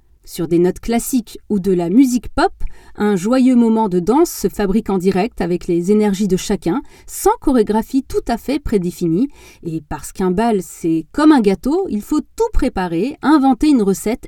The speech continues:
et le mieux, c'est de le faire ensemble. Les participants mêlent tous les ingrédients pour rendre ce tour de piste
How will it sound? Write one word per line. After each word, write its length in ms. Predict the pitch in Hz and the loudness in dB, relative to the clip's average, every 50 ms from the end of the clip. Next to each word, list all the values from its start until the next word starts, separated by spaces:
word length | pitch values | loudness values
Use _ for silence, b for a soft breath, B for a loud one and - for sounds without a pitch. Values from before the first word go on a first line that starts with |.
| - | 0
et 100 | - 349 | 4 6
le 140 | 339 262 247 | 6 6 6
mieux, 340 | 226 214 202 202 208 262 320 311 | 4 2 2 2 2 0 -2 -4
c'est 200 | - - - 220 | -6 -4 -4 -4
de 140 | 175 180 185 | -2 -2 -2
le 140 | 180 185 | -2 -2
faire 280 | 180 - - 311 320 330 320 - - | -4 -4 -2 -2 0 0 -2 -2 -2
ensemble. 600 | 254 277 254 - - 247 233 208 190 175 170 160 b b b b b b b - | 0 0 0 -2 -2 -2 -2 -2 -2 -2 -4 -4 b b b b b b b -6
Les 120 | 175 170 | -6 -4
participants 640 | 160 - - - - - - - 202 - 233 220 208 | -4 -4 -6 -8 -10 -10 -8 -8 -4 -2 -2 0 0
mêlent 300 | 190 185 190 190 185 170 - | 0 0 0 -2 -4 -6 -6
tous 160 | - 330 349 | -2 0 2
les 220 | 349 262 240 208 196 | 4 4 2 2 2
ingrédients 600 | 202 196 180 190 202 190 160 170 185 185 254 311 294 | 0 0 0 0 0 0 0 0 0 0 0 0 0
pour 180 | - - 196 170 | 0 0 0 2
rendre 280 | 220 254 269 220 202 | 0 0 0 -2 -2
ce 160 | 180 - - | -4 -4 -4
tour 300 | 208 - - - 339 311 | -6 -6 -2 0 0 2
de 100 | 240 240 | 2 0
piste 380 | 226 - - 240 - - - - | 0 0 -2 -4 -4 -6 -10 -18